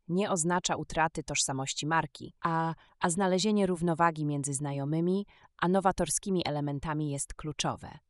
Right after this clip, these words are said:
Ostatecznie bycie kuratorem design systemu prowadzi do lepszego projektowania,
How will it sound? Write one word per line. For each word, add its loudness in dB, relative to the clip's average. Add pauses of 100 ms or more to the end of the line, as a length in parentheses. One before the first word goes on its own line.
(480)
Ostatecznie 0
bycie -2
kuratorem 0
design -2
systemu -2
prowadzi 0
do -2
lepszego 0
projektowania, -2